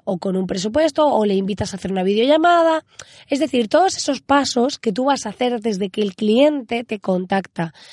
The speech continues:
esas interacciones que tienes con él, sea por email, sea por teléfono, sea por WhatsApp, lo que sea, tienes que documentarlo. Es decir, hay que decir, "Vale, día uno", cuando alguien, esto es como documentar cada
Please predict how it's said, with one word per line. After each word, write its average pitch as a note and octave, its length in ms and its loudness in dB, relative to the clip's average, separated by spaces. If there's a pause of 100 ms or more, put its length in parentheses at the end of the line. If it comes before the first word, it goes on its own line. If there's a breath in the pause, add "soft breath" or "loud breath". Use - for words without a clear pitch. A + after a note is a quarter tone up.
(140 loud breath)
esas C#4+ 300 -2
interacciones A#3+ 800 -2
que A3 100 -4
tienes A#3 260 -2
con F#3+ 200 -4
él, F3+ 220 -4 (280 loud breath)
sea C#4 260 2
por D#4+ 200 2
email, G#3+ 440 -2
sea A#3 200 -2
por C#4 200 -2
teléfono, G3+ 480 -4
sea A3+ 220 -2
por C4+ 140 2
WhatsApp, G#3 460 -4
lo G#3+ 200 0
que G3+ 140 -6
sea, - 340 -4 (560 soft breath)
tienes D#4+ 380 4
que B3+ 160 0
documentarlo. G3+ 840 -4 (320 soft breath)
Es A#3 140 -6
decir, A3 380 -2 (160)
hay C4+ 200 4
que A#3+ 120 0
decir, G3+ 240 -4
"Vale, G3+ 320 -2 (100)
día C#4+ 380 4
uno", F3 380 -4 (120)
cuando G#3 280 -2
alguien, A#3 280 0
esto B3+ 200 -4
es C#4+ 80 -8
como G3+ 460 -2
documentar G#3 640 -2
cada C#4+ 320 0